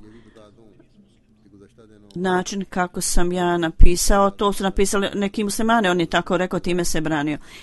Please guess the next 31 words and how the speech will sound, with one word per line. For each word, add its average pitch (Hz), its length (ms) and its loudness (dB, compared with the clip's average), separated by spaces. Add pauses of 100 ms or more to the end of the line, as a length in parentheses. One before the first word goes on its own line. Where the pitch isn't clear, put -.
(140)
Bilo 247 200 -2
kako 220 300 -6
bilo, 214 200 -4
u 202 40 -6
svakom 214 300 -2
slučaju, 175 340 -2
obećani 185 380 -4
Mesija, 170 340 0
alaih 165 240 -2
salam, 160 380 0 (500)
koji 190 340 0
nas 185 320 -2
je 185 160 -2
doveo 196 600 2
vrlo 208 300 0
blizu 202 400 0
arapskog 185 500 0
testa 220 360 0
u 165 60 -2
svojim 170 400 6
prijevodima 190 640 0 (640)
i 202 100 -2
značenje 196 480 -2
časnog 190 400 -4
Kur'ana 180 340 0
nam 175 220 0
je 170 60 0
bilo 165 300 0
objašnjeno. 208 600 -2 (560)
I 202 240 -2
ne, 214 180 -2